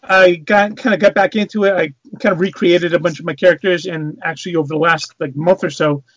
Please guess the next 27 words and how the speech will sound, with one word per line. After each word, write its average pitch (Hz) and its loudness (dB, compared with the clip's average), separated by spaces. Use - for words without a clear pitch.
they 175 2
had 165 2
a, 151 2
uh, 147 -2
double 175 4
E, 175 -4
um, 151 -4
X 143 -6
P, 185 -4
uh, 156 -2
event 156 2
going 147 0
on. 147 -2
So 160 2
I 170 2
managed 170 2
to 170 -6
get 165 2
all 180 0
my 180 2
characters 160 -2
up 151 0
to 160 -2
at 165 0
least 214 2
level 175 2
seventy 147 -2